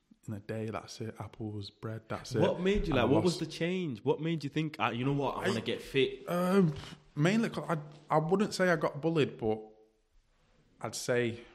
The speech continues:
Speaker 1: people would make fun of me being fat and being chubby and stuff like that. So I didn't wanna be fat anymore. So I went to extreme lengths to lose that weight. So I got
Speaker 2: Interesting.
Speaker 1: down to year nine, year ten, year eleven. I got skinny, skinny, skinny.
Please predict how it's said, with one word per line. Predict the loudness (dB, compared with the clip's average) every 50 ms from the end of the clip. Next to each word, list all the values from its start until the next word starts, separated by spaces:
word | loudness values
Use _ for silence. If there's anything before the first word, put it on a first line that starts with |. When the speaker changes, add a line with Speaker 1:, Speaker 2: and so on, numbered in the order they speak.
| -20 _ _ -14 -10 -8 -8 -4 -2
Speaker 1:
people | 0 0 0 0 -2
would | -2 -2
make | -2 -2 -4 -4 -6
fun | -6 -6 -4
of | -2
me | -2 -2 -2
being | -2 -2 -4 -6
fat | -4 -4 -4 -2
and | -2 -2
being | -2 -2 -2 -2
chubby | -2 -2 0 0
and | -2 -2
stuff | -2 -4 -6 -6
like | -6 -6
that. | -4 -4 -4 -6 -8 -8
So | -4 -2 -2
I | -2
didn't | -2 -2 -2 -2 -2 -2
wanna | -4 -4 -4 -6
be | -6 -8 -10
fat | -8 -6 -6 -6 -6 -6
anymore. | -6 -6 -6 -4 -4 -2 -2 -2 -2 -4 -6
So | -4 -2
I | -2 -2
went | 0 -2 -2 -4 -6 -6
to | -6 -6
extreme | -6 -6 -4 -6 -6 -6 -6 -6 -6 -6 -4 -2 -2 -2 -2 -2
lengths | -2 -2 -4 -6 -8 -10 -14 -14 -14 -12 -10 -8
to | -6 -4
lose | -2 -2 -2 -2 -2 -2
that | -4 -4 -4
weight. | -2 -2 -2 -2 -4 -6 -6
So | -4 -4
I | -2
got | -2 -2 -4
Speaker 2:
Interesting. | -4 -2
Speaker 1:
down | -2 0 0 0 -2 -4
to | -6 -6 -4 -4 -4 -4 -6 -8 -12 -20 -20 -20 -18 _
year | -4 -2 -2 0
nine, | 0 0 0 -2 -2
year | -4 -6 -6
ten, | -6 -6 -6 -4
year | -4 -4
eleven. | -4 -4 -4 -4 -4 -6
I | -8 -8
got | -8 -10 -12 -12 -14
skinny, | -14 -14 -14 -10 -8 -6 -6 -6 -6
skinny, | -8 -8 -8 -8 -8
skinny. | -8 -8 -6 -4 -2 -2 -2 -4